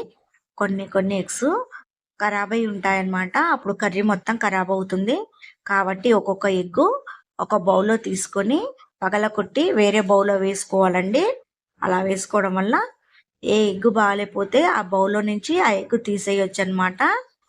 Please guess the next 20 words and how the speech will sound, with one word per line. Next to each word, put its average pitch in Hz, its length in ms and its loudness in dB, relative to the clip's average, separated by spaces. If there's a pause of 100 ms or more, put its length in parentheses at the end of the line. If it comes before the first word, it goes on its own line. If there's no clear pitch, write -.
(280)
అలా 185 240 0
కాకుండా 190 440 -2
డైరెక్ట్‌గా 190 580 -2 (540)
వేసినప్పుడు 208 640 0 (480)
ఒక్కోసారి 214 520 2
ఎగ్ 185 220 -4
ఖరాబ్ 196 360 0
అయి 196 140 0
ఉంటుంది. 190 440 -2 (460)
అప్పుడు 208 260 -2
కర్రీ 190 340 -2
మొత్తం 220 380 0
ఖరాబ్ 208 360 0
అయిపోతుందన్నమాట. 185 880 -2 (680)
అలా 185 220 0
చేయబాకండి. 190 840 0 (960)
చూడండి, 196 420 -2
సన్నటి 202 500 -2
సెగ 185 240 -4
మీద 196 260 -2